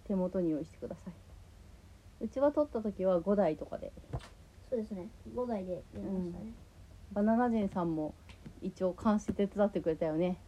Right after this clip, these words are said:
Speaker 2: はい。
Speaker 1: お手洗い行く時とかね。
Speaker 2: はい。
Speaker 1: ちょっと長期戦になるので、あの、基本的には六時開始って言ってるんですけど、ログインはも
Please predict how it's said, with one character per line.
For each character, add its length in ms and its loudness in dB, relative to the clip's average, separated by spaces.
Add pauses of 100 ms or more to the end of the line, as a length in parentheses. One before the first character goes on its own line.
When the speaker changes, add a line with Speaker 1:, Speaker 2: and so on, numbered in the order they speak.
(120)
Speaker 2:
は 100 -8
い。 20 2
Speaker 1:
お 60 0
手 140 6
洗 140 6
い 40 2
行 60 -4
く 60 -18
時 160 -8
と 80 -14
か 100 2
ね。 240 4 (440)
Speaker 2:
は 60 -8
い。 20 -2
Speaker 1:
ち 40 -2
ょ 20 -2
っ 20 -4
と 80 -12
長 160 2
期 80 -6
戦 120 4
に 60 4
な 120 2
る 80 0
の 120 2
で、 280 2 (440)
あ 120 -2
の、 380 0 (720)
基 100 0
本 200 0
的 180 -4
に 160 0
は 260 2 (300)
六 280 2
時 100 2
開 220 2
始 120 -4
っ 20 -4
て 160 -4
言 60 2
っ 20 -2
て 160 -2
る 120 4
ん 40 0
で 80 0
す 100 -16
け 120 -6
ど、 280 2
ロ 140 2
グ 160 0
イ 80 2
ン 140 4
は 300 0 (460)
も 540 2